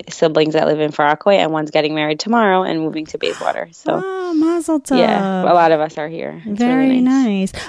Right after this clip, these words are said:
Speaker 2: By the way, I didn't ask you this, but given the story of what happened in your teens and how you ended up in this field and everything, how you've progressed in this, in this field up till now, what is your, what do your parents say? What do they think?
Speaker 1: So,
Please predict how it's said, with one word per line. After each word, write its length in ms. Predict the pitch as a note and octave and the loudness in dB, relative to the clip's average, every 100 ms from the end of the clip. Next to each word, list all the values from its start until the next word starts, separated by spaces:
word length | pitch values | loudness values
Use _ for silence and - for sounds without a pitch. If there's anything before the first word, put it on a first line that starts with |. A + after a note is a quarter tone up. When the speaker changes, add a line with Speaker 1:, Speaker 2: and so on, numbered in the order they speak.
| - | -2
Speaker 2:
By 100 | G4+ B4+ | 0 4
the 60 | |
way, 80 | E4+ | 4
I 40 | C#4 | 4
didn't 220 | E4+ F#4 | 0 -2
ask 320 | C#4+ G#4 - | -2 -2 0
you 80 | C4+ | 2
this, 240 | G3+ G3 | 2 0
but 300 | - A#3+ G#3 - G3+ | 2 0 0 -4 -10
given 440 | - D4+ E4 D#4 B3 | 0 2 4 2 2
the 140 | A#3 | 2
story 800 | - - - A#3 A#3 A#3 G#3+ G3 | -2 -4 2 4 4 4 2 2
of 100 | F#3 | 2
what 120 | F#3 | 0
happened 320 | G3 G3 G3 F#3+ | 0 0 0 -2
in 80 | F#3+ | 0
your 120 | F#3 | -2
teens 460 | - G#3+ G3+ G3 | -2 -2 0 0
and 140 | F3 F#3 | 0 2
how 120 | G3+ | 2
you 160 | G3 F#3+ | 0 -2
ended 300 | G3 G3 F#3 | -2 0 0
up 140 | F3 | 0
in 120 | F#3 | -2
this 280 | F3 F3+ - | -2 -2 -4
field 340 | - B3 A3+ F#3 | -2 2 2 2
and 200 | F#3 - | -2 -2
everything, 580 | G#3 G#3+ A#3 - G#3 G3+ | -2 0 0 -2 -4 0
how 160 | G#3 G3+ | 0 2
you've 260 | G#3 G3+ | 0 -2
progressed 520 | - G3 G#3+ A#3 - | -4 -2 0 -2 -2
in 120 | G3 F#3 | -6 -2
this, 260 | F#3 - | -2 -4
in 200 | - - - | -12 -14 -6
this 260 | F#3 F#3+ - | -2 -2 -6
field 460 | - A3 G#3 F3+ - | -2 2 2 0 0
up 160 | G3 | 0
till 160 | - G3+ | 0 0
now, 240 | G#3+ G#3+ | 2 2
what 300 | F#3 F#3+ A#3+ | 2 0 0
is 180 | F4 E4 | 0 -2
your, 320 | D4 D4 C4 - | 0 2 2 -2
what 180 | G3 B3+ | 0 0
do 60 | |
your 100 | F#4+ | 2
parents 460 | A4+ D4+ A#4 F3 - | 2 2 2 0 -2
say? 460 | - - E3 C3+ D#3+ | -6 -2 0 0 0
What 120 | G#3 | 2
do 60 | |
they 140 | D4 D4+ | 2 0
think? 560 | F4+ D#4 - - - - | 0 -2 -4 -10 -18 -14
Speaker 1:
So, 640 | - A3+ A3+ A3+ A3 - | 0 4 6 8 6 2